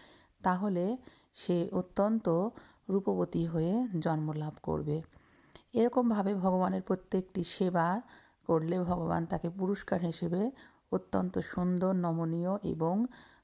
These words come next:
আহ, মনোরম প-, ভাবে তাকে উপস্থাপন করে। এবং মন মানসিকতা তো অবশ্যই ভালো করতে হবে, তা না হলে ভক্ত হওয়া তো কখনোই সম্ভব না।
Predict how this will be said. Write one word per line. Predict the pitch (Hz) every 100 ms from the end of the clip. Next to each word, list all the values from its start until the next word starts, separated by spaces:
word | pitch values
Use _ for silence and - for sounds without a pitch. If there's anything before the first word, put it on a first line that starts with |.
| -
আহ, | 175 160 170 170 160 165 151
মনোরম | 160 180 196 220 233
প-, | 226 170 165 165 165
ভাবে | 170 165 202
তাকে | 190 190
উপস্থাপন | 185 175 165 165 156 151
করে। | 147 147 143 151
এবং | 170 175 180
মন | 170 170 170
মানসিকতা | 165 170 - 190 196 220
তো | 226
অবশ্যই | 226 175 180 - 170
ভালো | 165 160 156
করতে | 156 - 160
হবে, | 165 180
তা | - 165
না | 160
হলে | 180 208
ভক্ত | 190 170 -
হওয়া | 156 156 156
তো | 214 254 - - - _
কখনোই | - 196 220 208
সম্ভব | 202 170 147 156 160
না। | 151